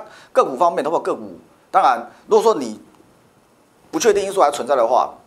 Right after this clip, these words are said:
那不确定因素还存在的话，就是做做短线嘛，就是你就立得拉加呆爽的话嘛。因为就我认识的法人，好不好？一样有在做啦，不过呢，大家不太敢留单哦，没啥人敢留单呐，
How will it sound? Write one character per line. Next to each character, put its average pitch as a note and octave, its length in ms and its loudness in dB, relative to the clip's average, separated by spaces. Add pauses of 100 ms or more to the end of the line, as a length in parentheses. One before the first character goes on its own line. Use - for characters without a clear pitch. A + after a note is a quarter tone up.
那 - 80 -12
不 C3 140 -12
确 E3 100 -10
定 D#3+ 120 -12
因 D#3 40 -14
素 C#3+ 80 -8
还 B2+ 60 -2
存 B2 160 -12
在 C#3+ 60 -4
的 C3 40 -2
话， C3+ 80 -4
就 C#3 140 -10
是 C3+ 160 -12 (160)
做 D3 140 -16
做 D3 100 -12
短 G#2+ 160 -8
线 A#2 180 -8
嘛， D#2 120 -18 (340)
就 C3+ 60 -14
是 D3+ 80 -14
你 B2 80 -12
就 F3+ 80 -8
立 G#3+ 100 -8
得 D#3+ 120 -2
拉 G2 140 2
加 - 160 0
呆 E3 200 0
爽 G#2+ 160 -4
的 F#2 80 -6
话 C3+ 200 2
嘛。 A#1+ 160 -10 (360)
因 - 40 -8
为 A3 80 0
就 A#3 140 2
我 B2 180 0
认 E3+ 140 0
识 D#3+ 160 -8
的 C3 100 0
法 G2 280 0
人， F#2 120 -12 (240)
好 C#3+ 60 -18
不 F#3+ 60 -4
好？ - 80 -2
一 B2 80 -14
样 G#3+ 160 -2
有 G#2 80 -8
在 E3 120 -4
做 D#3+ 280 -6
啦， - 160 -6
不 B2+ 80 -14
过 F3+ 180 0
呢， C3 180 -2 (1000)
大 F3 100 -2
家 F3+ 100 -2
不 - 80 -8
太 - 120 -8
敢 G2+ 120 -4
留 F#2+ 160 -10
单 G2+ 240 -4
哦， F2+ 160 -20
没 F#3+ 220 4
啥 A3 160 4
人 F#3+ 160 0
敢 G3 160 2
留 E3+ 160 2
单 E3+ 220 2
呐， G#2+ 180 -2